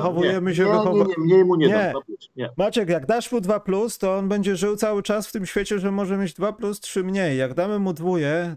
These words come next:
Speaker 1: to on się wtedy obrazi i może dostanie czwórkę za rok. Musimy
Speaker 2: Nie.
Speaker 1: postępować, Maciek, terapeutyczno-profilaktycznie.
Speaker 2: Ale zależy, w jakiej roli, bo on w roli obrońcy i rzucającego obrońcy jak grał,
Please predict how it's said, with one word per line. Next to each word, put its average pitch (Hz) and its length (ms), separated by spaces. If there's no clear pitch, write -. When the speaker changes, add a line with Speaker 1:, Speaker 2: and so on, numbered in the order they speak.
Speaker 1:
to 160 140
on 175 100
się 180 140
wtedy 170 300
obrazi 151 720
i 175 120
może 185 260
dostanie 196 320
czwórkę 180 420
za 110 140
rok. 107 180
Musimy 175 300
Speaker 2:
Nie. 311 80
Speaker 1:
postępować, 190 1000
Maciek, 180 320
terapeutyczno-profilaktycznie. 190 2000
Speaker 2:
Ale 139 140
zależy, 185 320
w 202 40
jakiej 208 200
roli, 175 180
bo 160 120
on 160 80
w - 20
roli 165 220
obrońcy 160 540
i 156 80
rzucającego 147 500
obrońcy 143 360
jak 123 180
grał, 123 560